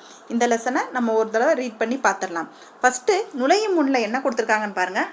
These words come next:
"நாடும் மொழியும் நமதிரு கண்கள்" அப்படிங்கிற வார்த்தை, அப்படிங்கிற சென்டென்ஸை யார் சொன்னாங்கன்னா மகாகவி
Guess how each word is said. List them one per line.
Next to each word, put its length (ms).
"நாடும் 520
மொழியும் 420
நமதிரு 440
கண்கள்" 480
அப்படிங்கிற 520
வார்த்தை, 560
அப்படிங்கிற 380
சென்டென்ஸை 420
யார் 280
சொன்னாங்கன்னா 480
மகாகவி 560